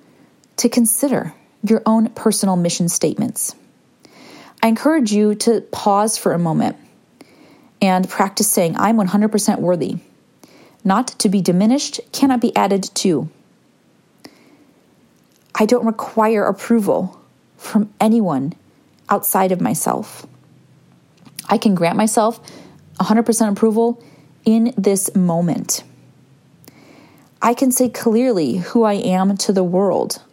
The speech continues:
without apology or fear. And I'm going to invite my fellow brothers and sisters to do this with me. And when we do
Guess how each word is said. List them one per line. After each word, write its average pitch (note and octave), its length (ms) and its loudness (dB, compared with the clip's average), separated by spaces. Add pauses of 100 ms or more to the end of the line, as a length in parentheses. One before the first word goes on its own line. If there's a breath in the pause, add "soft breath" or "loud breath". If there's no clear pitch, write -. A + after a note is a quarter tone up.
(880 soft breath)
without G#3+ 220 2
apology A#3+ 540 0
or D4+ 280 0
fear. F#3 560 -4 (1400 loud breath)
And G#3+ 220 2
I'm A3+ 140 2
going B3 160 2
to B3+ 140 2
invite G#3 680 -2 (880 soft breath)
my G3 360 0
fellow F#3+ 500 0
brothers F#3+ 420 2
and F#3 140 0
sisters E3+ 540 -2
to - 140 0
do G3+ 280 0
this G3+ 380 0
with F#3+ 320 -2
me. E3 240 -2 (1040 loud breath)
And G3+ 200 2
when A3+ 180 2
we A3+ 100 2
do F3+ 400 -2